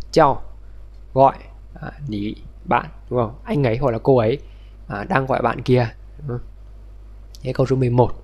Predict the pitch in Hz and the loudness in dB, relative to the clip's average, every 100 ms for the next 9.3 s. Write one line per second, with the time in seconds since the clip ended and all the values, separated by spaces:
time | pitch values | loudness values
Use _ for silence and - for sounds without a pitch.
0 | - - - - - - - - 151 147 | -16 -20 -20 -20 -20 -20 -6 0 2 2
1 | 143 143 131 147 147 147 - - - - | 2 2 2 2 2 0 -10 -18 -20 -20
2 | - - - 190 190 180 170 135 113 - | -20 -10 2 6 8 8 6 4 4 4
3 | 170 160 120 117 156 165 - - - - | 2 2 0 0 -2 -4 -10 -12 -16 -18
4 | - - - - - 190 170 165 139 151 | -18 -18 -18 -10 -2 2 6 6 6 0
5 | 131 117 110 110 - - - 143 131 - | -2 -2 -2 -6 -12 -16 4 6 6 0
6 | - - - - - - - - 131 127 | -10 -18 -18 -18 -18 -18 -18 -2 0 0
7 | 113 - - - 113 117 139 - - 117 | -4 -14 -16 -10 -6 -6 -6 -8 -4 -2
8 | 120 156 156 147 123 - - - - - | 2 2 6 6 4 -2 -18 -18 -18 -4
9 | 147 127 107 | 0 2 0